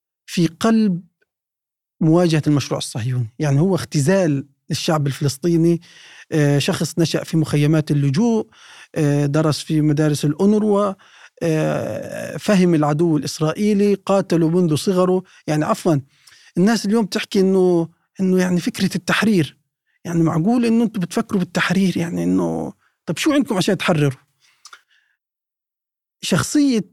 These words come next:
أبو إبراهيم وإخوانه من قيادة الجهاز العسكري والقي-، وقيادة الحركة السياسية، هدول الناس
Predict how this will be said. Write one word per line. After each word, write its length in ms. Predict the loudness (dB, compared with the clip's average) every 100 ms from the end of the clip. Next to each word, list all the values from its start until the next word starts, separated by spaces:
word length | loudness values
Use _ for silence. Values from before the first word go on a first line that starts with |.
| _ -4
أبو 140 | 0 0
إبراهيم 480 | 2 2 2 2
وإخوانه 400 | 0 2 2 2
من 100 | 2
قيادة 300 | 0 0 0 0
الجهاز 400 | 0 2 2 2
العسكري 420 | 0 -2 -2 0
والقي-، 360 | 0 0 0 0
وقيادة 320 | -2 -4 -2
الحركة 280 | -4 -4 -6
السياسية، 580 | -6 -4 -4 -2 -2 0
هدول 220 | 0 0
الناس 500 | 2 2 0 -2 -8